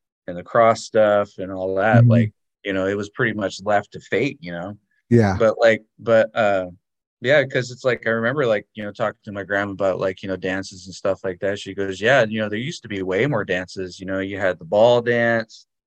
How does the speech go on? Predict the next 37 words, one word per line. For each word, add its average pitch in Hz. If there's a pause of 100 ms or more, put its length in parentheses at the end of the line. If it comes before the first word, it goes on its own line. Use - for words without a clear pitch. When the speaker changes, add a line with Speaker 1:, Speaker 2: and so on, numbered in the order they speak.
(100)
Speaker 2:
Mm-hmm. 117
Speaker 1:
you 95
had 98
the, 95
you 104
had 104
the 90
swing 135
dance 123
where 110
they 107
literally 120
had 117
a 101
big 113
old 113
swing 113 (540)
in 107
the 104
Speaker 2:
Yeah. 120
Speaker 1:
roundhouse." 90
I'm 101
just 104
like, 92 (140)
"What?" 196
And 110
she 107
goes, 104
"Yeah, 123
they 113
had, 113
like, 98
the -
friendship 151
dance. 147
They 104
had 101